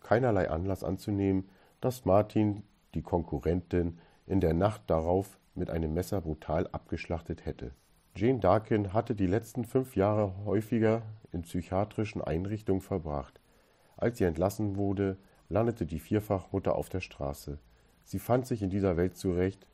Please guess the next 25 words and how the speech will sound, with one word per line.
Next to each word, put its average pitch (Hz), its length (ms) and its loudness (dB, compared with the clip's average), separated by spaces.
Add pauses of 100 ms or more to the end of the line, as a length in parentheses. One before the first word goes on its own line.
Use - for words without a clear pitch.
(140)
blieb 101 200 -2
unabhängig 104 760 0 (320)
und 127 180 -2
hatte 117 220 0
sich 101 200 -2
eine 90 200 0
gewisse 90 640 0 (200)
Tournees 87 540 -2
zugelegt, 71 500 -4 (140)
die 127 100 0
für 113 180 2
das 92 220 4
Überleben 92 640 2 (140)
unter 85 240 -2
solchen 101 340 0
Umständen 101 720 0
unabdingbar 101 800 0
war. 71 240 -6 (400)
Wer 107 220 4
sie 123 140 0
kannte, 95 480 0 (260)
hielt 123 240 2
es 101 220 0
für - 120 -6
unmöglich, 95 720 0